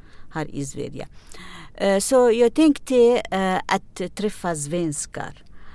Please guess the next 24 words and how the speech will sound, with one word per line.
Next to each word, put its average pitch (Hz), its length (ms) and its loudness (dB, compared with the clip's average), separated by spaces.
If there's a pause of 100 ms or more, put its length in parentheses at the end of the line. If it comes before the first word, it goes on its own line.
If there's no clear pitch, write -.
(360)
Eh, 190 760 0 (680)
jag 220 220 6
blogg-, 226 380 4
jag, 185 340 2
jag 185 140 -2
studerade 202 580 2
i - 40 -10
S - 160 -6
F 165 220 -10
I 190 240 -8
i 147 40 -6
Tumbaskolan. 147 920 -8 (580)
Eh, 208 420 2 (100)
där 285 380 6
hörde 233 440 2
jag 185 540 2
om, 170 440 0
eh, 147 360 -2 (140)
en 170 100 -6
projekt 170 460 -8
som 147 180 -6
heter 156 340 -6
Kompis 147 500 -8
Sverige. 127 460 -8